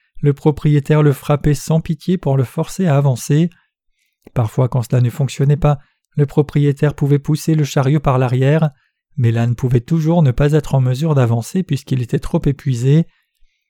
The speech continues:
Il serait alors frappé à nouveau, et avec de la mousse dans la gueule, cet âne pourrait même mourir ce jour-là.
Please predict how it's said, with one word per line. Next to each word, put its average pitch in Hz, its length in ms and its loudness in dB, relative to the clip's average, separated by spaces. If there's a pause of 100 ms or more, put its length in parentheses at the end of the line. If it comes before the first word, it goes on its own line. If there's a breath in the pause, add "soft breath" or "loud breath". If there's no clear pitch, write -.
(140)
Il 123 160 0
serait 117 380 -2
alors 120 200 0
frappé 131 380 0
à 131 80 4
nouveau, 135 360 4 (400 soft breath)
et 120 100 2
avec 131 200 2
de 131 100 4
la 131 140 4
mousse 143 220 2
dans 143 120 2
la 139 140 2
gueule, 135 260 2
cet 147 260 -2
âne 143 160 4
pourrait 139 260 2
même 139 200 4
mourir 151 340 2
ce 175 160 -2
jour-là. 139 560 0